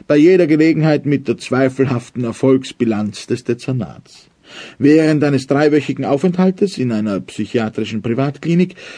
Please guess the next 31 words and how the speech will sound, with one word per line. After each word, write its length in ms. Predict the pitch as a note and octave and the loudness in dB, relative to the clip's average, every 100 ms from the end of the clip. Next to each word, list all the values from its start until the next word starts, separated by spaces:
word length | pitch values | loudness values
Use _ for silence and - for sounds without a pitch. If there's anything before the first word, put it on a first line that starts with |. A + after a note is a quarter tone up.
| - - | -8 0
der 220 | B2+ A#2+ | 0 0
seinem 400 | B2 A#2 A2+ A2 - | -2 -2 -2 -2 -2
Amtsantritt 720 | C#3+ C3+ - C3+ C3 A#2 - | -4 -4 -6 -4 -2 -6 -4
vorangegangen 640 | A#2 A2 D#3 E3 D#3+ D#3+ | -4 -2 -4 -4 -2 -2
ist, 220 | D3 - - - - | -4 -6 -14 -20 -16
soll 340 | A#2 F3 G#3+ | 0 4 4
es 320 | D#3+ F#3 - - | 4 2 -2 0
angeblich 720 | E3+ F3+ D#3+ E3 F3 D#3 - | 2 4 4 2 0 -4 -2
gelungen 380 | B2 C#3 D3 | 0 0 0
sein, 220 | C3 B2+ B2 | -2 -4 -2
Pilchs 440 | - E3+ - - | -2 -2 -4 -6
Jagdfieber, 960 | G#2+ B2+ E3+ - - A#2 C#3 C#3 F3 F#3+ - - - | -2 0 -2 -8 -10 -4 -2 2 2 2 -4 -12 -4
das 140 | B2 | -4
sich 160 | A2+ - | -4 -2
gegen 240 | C3 G2+ | -2 -2
Fliegen 640 | - C#3 F3 F3 D#3+ D#3 - | -2 0 0 0 -2 -4 -6
aller 260 | G#2+ A2+ - | -4 -4 -4
Art 320 | A#2+ D3 - | -4 -6 -6
richtet, 560 | C#3+ C#3+ - C#3 C3+ - | -4 -4 -4 -6 -6 -6
einzudämmen. 840 | A#2 B2 - - E2 C#2+ C2 C2 _ _ _ - - - | -6 -6 -14 -14 -12 -14 -16 -20 _ _ _ -20 -14 0
Um 120 | E3 | 2
sechzehn 420 | E3 A#3+ - F#3+ | 2 0 0 0
Uhr 240 | F3+ G3+ E3+ | 4 4 4
will 200 | D#3+ D3 | 2 2
Heribert 420 | C3+ A#2+ G#2 - | 2 0 -2 0
Pilch 340 | D3 D#3+ - | 0 0 0
wieder 280 | B2 C#3+ C3 | 2 2 -2
einmal 420 | D3+ B2+ G#2+ A#2+ | -2 -2 0 -2
bei 140 | B2 F#2+ | -4 -4
einer 180 | G#2+ | -6
Pressekonferenz 960 | F#2+ A2+ G2 A2 A2+ G2+ F#2 G#2 G2 | -2 -4 -4 -4 -4 -4 -4 -6 -8